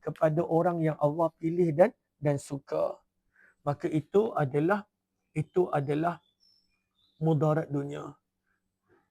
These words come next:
Tuan-tuan, akak-akak, hadirin hadirat, sahabat-sahabat, kita kalaulah dekat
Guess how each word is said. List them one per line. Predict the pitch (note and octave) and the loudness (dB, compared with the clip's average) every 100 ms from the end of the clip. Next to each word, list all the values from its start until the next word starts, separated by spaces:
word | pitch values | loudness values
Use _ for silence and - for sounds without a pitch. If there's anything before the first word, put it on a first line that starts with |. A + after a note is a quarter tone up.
| _ _ | _ _
Tuan-tuan, | - D3+ D3 D#3 D#3+ F3 - _ | -8 -6 0 0 0 -2 -10 _
akak-akak, | - - D#3+ C#3+ - E3+ D#3+ - _ _ _ _ _ _ _ _ _ | -10 -6 -4 -6 -6 -4 -4 -6 _ _ _ _ _ _ _ _ _
hadirin | - D#3+ C3+ D3 D3 | -8 -4 -2 -2 -2
hadirat, | C#3+ C3+ D3 D#3 D#3 | -2 -2 0 0 -4
sahabat-sahabat, | - C#3+ C#3+ - - C#3+ C#3+ D3+ - _ _ _ _ _ _ _ _ _ _ _ _ _ | -4 -4 -4 -8 -6 -4 -4 -6 -8 _ _ _ _ _ _ _ _ _ _ _ _ _
kita | - F3+ - G3+ F3+ | -10 -10 0 2 4
kalaulah | E3+ E3+ F3+ E3 C#3+ | 2 2 2 2 0
dekat | D#3 - | -2 -6